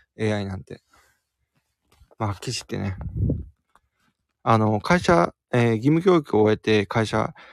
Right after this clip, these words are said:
に勤めると、いろんなこうしなきゃいけない、ああしなきゃいけないとか、なんかこう、社会の常識的なことを言われると思うんですけど、エーアイに関しては、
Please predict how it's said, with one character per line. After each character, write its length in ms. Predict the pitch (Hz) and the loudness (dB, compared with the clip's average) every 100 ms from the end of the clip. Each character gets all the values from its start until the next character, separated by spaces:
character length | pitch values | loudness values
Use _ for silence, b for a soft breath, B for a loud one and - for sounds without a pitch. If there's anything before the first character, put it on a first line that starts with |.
| B - | B -6
に 120 | 110 | -6
勤 180 | - 117 | -2 0
め 80 | |
る 60 | 104 | 0
と、 200 | 104 95 | -2 -2
い 80 | 107 | 2
ろ 180 | 131 156 | 2 2
ん 60 | |
な 140 | 165 156 | 0 -2
こ 240 | - 151 | 4 4
う 60 | 143 | 4
し 120 | 160 | 0
な 120 | 151 | -2
き 80 | 110 | -2
ゃ 20 | |
い 60 | 113 | -2
け 80 | |
な 60 | 107 | -2
い、 20 | |
あ 20 | 107 | -2
あ 60 | |
し 100 | 101 | -4
な 120 | 113 | -6
き 60 | - | -8
ゃ 100 | - | -12
い 20 | |
け 80 | - | -8
な 60 | 104 | -8
い 60 | |
と 100 | - | -8
か、 260 | - 95 - - _ _ _ _ _ _ _ _ _ _ _ _ _ _ _ _ _ | -6 -6 -6 -14 _ _ _ _ _ _ _ _ _ _ _ _ _ _ _ _ _
な 160 | 113 104 | 0 0
ん 60 | |
か 140 | 90 - | -2 -6
こ 300 | - 98 98 | 0 2 2
う、 80 | |
社 140 | 107 - | -2 -4
会 160 | 113 | -2
の 80 | 101 | -4
常 160 | 98 101 | -4 -6
識 180 | - - | -6 -12
的 140 | - | -8
な 240 | 101 123 - b b b - | -8 -8 -12 b b b -14
こ 140 | 104 | -4
と 140 | - | 0
を 380 | 104 104 98 87 - _ _ _ | 2 4 2 -2 -12 _ _ _
言 100 | 117 | 0
わ 80 | 113 | 2
れ 60 | 117 | 2
る 40 | |
と 80 | 110 | 0
思 140 | 98 | -2
う 20 | 98 | -4
ん 40 | |
で 40 | 92 | -6
す 80 | |
け 60 | - | -10
ど、 300 | 95 95 - _ - - - b b b b b - | -6 -6 -6 _ -10 -10 -16 b b b b b -6
エ 100 | 131 | -2
ー 40 | |
ア 40 | 156 | -2
イ 40 | |
に 60 | 117 | -2
関 160 | 107 | -4
し 60 | 98 | -4
て 80 | 98 | -4
は、 260 | 98 - | -4 -6